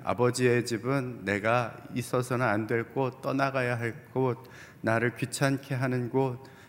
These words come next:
내가 머물고 싶지 않은 곳이었는데 제정신이 들고 나니까 그곳의 실상이 눈에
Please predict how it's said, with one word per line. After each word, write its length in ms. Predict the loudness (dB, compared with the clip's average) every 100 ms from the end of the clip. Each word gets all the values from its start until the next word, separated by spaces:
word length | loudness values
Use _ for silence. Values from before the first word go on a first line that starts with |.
| -2
내가 280 | 2 4 6
머물고 540 | 6 4 4 4 2
싶지 300 | 0 -4 -4
않은 360 | -2 0 0 0
곳이었는데 880 | -2 -2 -2 0 -2 -2 -2 -4 -8 -18 -20
제정신이 680 | -2 2 4 4 2 0 0
들고 340 | 0 0 0
나니까 680 | 0 -2 -4 -6 -6 -6 -8 -16 -20 -20 -20 -10
그곳의 560 | 0 4 4 4 0
실상이 600 | 2 -2 -2 0 0 2
눈에 360 | 0 0 2 0